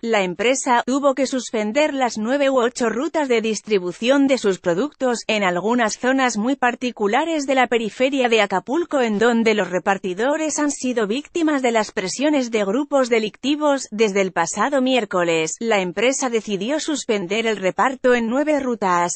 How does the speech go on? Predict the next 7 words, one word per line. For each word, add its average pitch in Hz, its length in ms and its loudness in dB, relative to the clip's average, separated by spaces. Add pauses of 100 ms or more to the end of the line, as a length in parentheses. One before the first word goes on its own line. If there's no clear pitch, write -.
en 214 180 2
colonias 294 600 0
como 269 260 0
Emiliano 233 560 0
Zapata, 185 760 2
Simón 247 540 0
Bolívar, 285 580 2